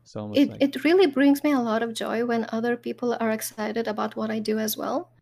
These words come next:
Speaker 2: And it, and it's starting to reshape the way I think about it as well. Uh, and it's normal, I think, because we all have these connections to other people and we do shape how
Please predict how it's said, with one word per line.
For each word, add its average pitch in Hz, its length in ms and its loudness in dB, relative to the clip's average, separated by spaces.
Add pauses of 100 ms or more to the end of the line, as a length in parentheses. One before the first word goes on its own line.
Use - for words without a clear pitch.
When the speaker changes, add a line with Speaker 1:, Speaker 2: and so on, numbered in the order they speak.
(460)
Speaker 2:
And 262 180 8
it, 269 260 4 (280)
and 262 200 6
it's 262 260 2 (220)
starting 285 840 -2 (140)
to 247 300 -4
reshape 233 520 -2
the 233 100 0
way 220 220 -2
I 214 120 -2
think 240 280 -8
about 240 260 -4
it 254 140 -6
as 214 120 -6
well. 247 320 -6 (1300)
Uh, 247 380 0 (180)
and 269 140 8
it's 285 160 4
normal, 262 320 4
I 214 100 2
think, 220 240 -2
because 220 300 -2
we 226 140 2
all 233 240 0
have 226 440 -4
these 226 460 0
connections 214 540 -2
to 214 120 -6
other 214 180 -2
people 220 340 -4
and 226 200 0
we 233 140 2
do 233 300 0
shape 220 360 0
how 220 380 -2